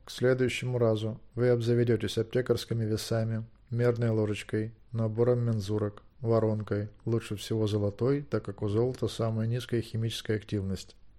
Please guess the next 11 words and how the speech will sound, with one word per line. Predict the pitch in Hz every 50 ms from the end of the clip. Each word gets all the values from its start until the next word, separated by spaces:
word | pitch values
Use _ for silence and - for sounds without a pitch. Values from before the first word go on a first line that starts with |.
| - - - - - - - - -
Мерный | 135 135 143 139 120 113 123 123
голос | 120 123 123 123 123 117 -
Тарквиния | - 120 117 - 123 120 113 113 110
Змейка | 104 117 160 214 240 233 - 190
холодно | 156 - - 160 160 156 147 139 135 131
журчал, | 113 143 135 - - - 131 123 120 123 120 - - - - -
позванивая | - 127 110 113 113 117 117 117 117 113 113 117
ледяными | 113 113 107 117 113 110 107 104 107
интонациями. | 104 101 - 107 101 98 92 90 - - - 98 92 92 95 98 - - - - - - - - - - - -
Гвидион | 104 98 98 95 92 107 139 160
записывал. | 147 156 147 - - 95 - - - 85 85 -